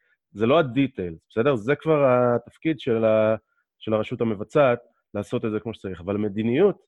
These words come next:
זה לצורך העניין מה שהצביעו עליה, ו-, ואני לחלוטין חוזר ואומר שמשאל עם זה דבר בעייתי, אבל לא, לא ביצעו את המדיניות, והרשות המבצעת צריכה לבצע את המדיניות, ו-,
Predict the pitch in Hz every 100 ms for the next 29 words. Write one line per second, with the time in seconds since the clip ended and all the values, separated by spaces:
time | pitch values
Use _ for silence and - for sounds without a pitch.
0 | _ - 107 151 156 147 139 131 127 120
1 | - 120 113 110 110 127 135 101 90 90
2 | 101 117 117 120 117 117 113 123 123 156
3 | 151 147 147 _ _ _ _ - 110 139
4 | 143 131 139 139 120 117 - 135 123 120
5 | 110 110 113 120 104 95 175 160 - _
6 | _ _ _ _ _ _ - 110 113 113
7 | 135 117 127 123 127 135 127 123 123 135
8 | 196 - _ _ _ _ 95 110 110 151
9 | 147 135 120 - 95 92 107 92 117 127
10 | 127 139 135 139 135 165 196 - 101 101
11 | 104